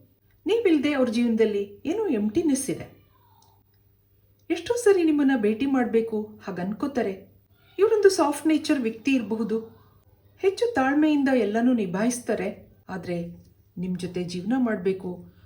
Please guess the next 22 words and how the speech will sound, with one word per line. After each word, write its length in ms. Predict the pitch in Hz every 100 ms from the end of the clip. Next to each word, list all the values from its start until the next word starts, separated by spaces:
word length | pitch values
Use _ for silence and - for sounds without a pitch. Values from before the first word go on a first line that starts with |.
| - 311
ಮುಂದೆ 240 | 392 427
ನಿಮ್ 200 | 339 277
ಜೊತೆ 220 | 254 254
ಕನೆಕ್ಟ್ 400 | 254 220 220 220
ಆಗ್ಬೇಕು 480 | 233 196 202 202 202
ಅನ್ನೋ 240 | 190 185 165
ಆಸೆ 300 | 170 - 294
ಇದೆ. 200 | 190 165 - - _ _ _ _ _ _ _ _ _ -
ನೀವು 340 | 349 466 466 392
ಸಹ 180 | 294 269
ಇಲ್ಲಿ 260 | 247 233 226
ಇಮೋಷನಲ್ 540 | 208 233 - 226 208
ಆಗಿ 200 | 208 196
ಕನೆಕ್ಟ್ 380 | 175 175 175 180
ಆಗಿದ್ದೀರಾ. 680 | 175 202 190 170 202 - - _ _ _ _ _ -
ಅವ್ರ 140 | 370 440 381
ಜೊತೆ 200 | 349 277
ಮಾತಾಡ್ತಾ 520 | 226 220 240 240 214
ಇದ್ರೆ 440 | 185 185 175 - 233
ನಿಮ್ಗೇನೋ 420 | 254 226 240 330
ಸಂತೋಷ 500 | - 196 208 247 254
ಇರುತ್ತೆ. 400 | 202 190 170